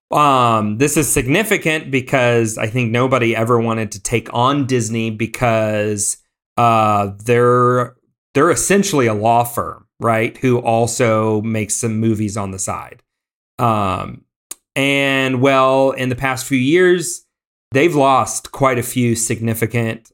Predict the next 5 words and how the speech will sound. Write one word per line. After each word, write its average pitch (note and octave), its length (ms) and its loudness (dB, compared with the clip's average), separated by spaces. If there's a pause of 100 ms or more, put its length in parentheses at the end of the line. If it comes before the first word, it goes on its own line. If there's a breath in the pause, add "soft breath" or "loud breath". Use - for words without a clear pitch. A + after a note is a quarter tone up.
uh, G#2+ 520 0 (120)
uh, G#2 160 -8
legal C#3+ 360 2
battles, B2+ 600 -2 (580)
and F#3 520 0